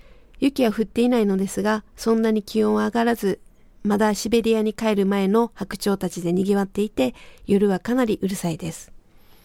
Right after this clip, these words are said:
そんな喧騒を抜けて、やっと初ライブに行ってきました。カフェブールマンでの岡部さんとのデュオライブです。今年初のライブとしては、なかなかスパイスの効いた攻めた印象。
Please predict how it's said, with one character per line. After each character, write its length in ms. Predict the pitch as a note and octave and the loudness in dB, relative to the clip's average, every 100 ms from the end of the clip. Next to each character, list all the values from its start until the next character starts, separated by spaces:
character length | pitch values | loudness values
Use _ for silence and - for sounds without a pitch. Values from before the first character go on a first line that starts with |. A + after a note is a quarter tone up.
| - - - - | -20 -20 -20 -12
そ 180 | - C4 | -2 2
ん 80 | C4 | 2
な 120 | B3+ | 0
喧 200 | C4 B3+ | 0 0
騒 240 | B3 B3 | 2 0
を 40 | A#3+ | 2
抜 120 | B3 | 0
け 120 | B3+ | -2
て、 240 | B3 G#3 - - - - | -2 -4 -4 -18 -14 -4
や 100 | B3 | -4
っ 40 | |
と 240 | - A3+ - | 0 -2 0
初 260 | G3 - | -6 0
ラ 100 | A3 | 0
イ 40 | G3+ | 2
ブ 100 | G#3+ | 0
に 160 | C4 | 0
行 20 | |
っ 40 | G#3 | -2
て 100 | G3 | -6
き 100 | F#3 | -2
ま 140 | F#3 | -2
し 100 | F#3 | -2
た。 200 | F3+ F3 _ - - - - - - - | -6 -8 _ -20 -20 -20 -20 -20 -20 -4
カ 140 | A#3 | 0
フ 100 | B3 | 2
ェ 60 | A#3+ | 2
ブ 80 | |
ー 100 | A#3+ | 2
ル 100 | A3 | 2
マ 140 | G3+ G3 | 2 0
ン 80 | G3+ | 2
で 100 | C4 | 2
の 280 | A#3+ - - | 0 -2 -4
岡 200 | B3 A#3 | -2 0
部 100 | G#3+ | 0
さ 160 | F#3+ G3 | 2 0
ん 80 | G3 | 2
と 100 | D#4 | 2
の 120 | B3+ | 2
デ 100 | G3 | 2
ュ 80 | F#3 | 0
オ 20 | |
ラ 120 | F3+ | 0
イ 60 | E3+ | -2
ブ 100 | D#3+ | -6
で 120 | E3 | -10
す。 240 | - - _ - - _ - - _ - | -10 -18 _ -20 -20 _ -20 -20 _ -10
今 140 | - | 0
年 240 | C4 B3 B3+ | 0 0 0
初 240 | D4 - | -2 2
の 120 | A#3 | 2
ラ 120 | A3 | 2
イ 60 | G#3+ | 0
ブ 100 | A3 | 0
と 120 | G#3 | -2
し 100 | G3 | -4
て 100 | G3+ | -2
は、 240 | G3+ G#3+ G#3 | -2 -2 -2
な 160 | G3 | -2
か 140 | G#3 A3 | 0 0
な 100 | F#3 | 0
か 100 | G#3 | -4
ス 140 | - | -4
パ 140 | - A#3+ | 0 0
イ 60 | |
ス 120 | - | 0
の 120 | F#3 F3 | -4 -2
効 40 | G3 | -4
い 100 | F3+ | -2
た 140 | A3+ | -4
攻 180 | - G#3+ | 0 0
め 100 | G#3 | 0
た 180 | - A3+ | -2 -2
印 300 | F3+ E3+ - | 0 -2 -4
象。 180 | F3+ | -6